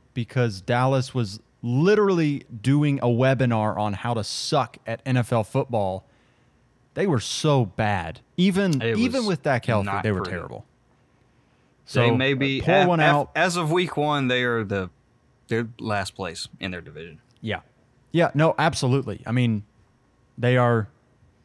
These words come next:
Speaker 1: they are last place in the division, but I think their, their season-long outlook is not rosy. We'll get into that a little bit later in the episode about all the players affected by that Dak injury. Uh, Elijah Mitchell,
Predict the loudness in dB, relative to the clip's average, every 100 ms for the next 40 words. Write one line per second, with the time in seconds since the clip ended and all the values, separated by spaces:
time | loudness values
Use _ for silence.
0 | _ _ _ _ _ _ _ 0 2 4
1 | 4 4 2 -2 -2 -4 -4 -4 -4 -2
2 | -2 -4 -4 -2 0 0 -4 -4 -4 -4
3 | -6 _ _ -4 0 0 2 2 0 0
4 | 0 0 0 0 -2 0 0 0 0 -2
5 | -2 0 0 2 2 2 0 _ _ _
6 | _ -2 2 2 2 2 0 0 -2 -2
7 | -2 -2 0 0 -2 -2 -2 -2 -2 -4
8 | -4 -10 _ -6 -2 0 -2 -2 -2 -2
9 | -2 -2 -2 -2 0 0 -4 -6 -10 -14
10 | _ -20 _ _ _ -2 0 2 2 2
11 | 4 2 2 0 -2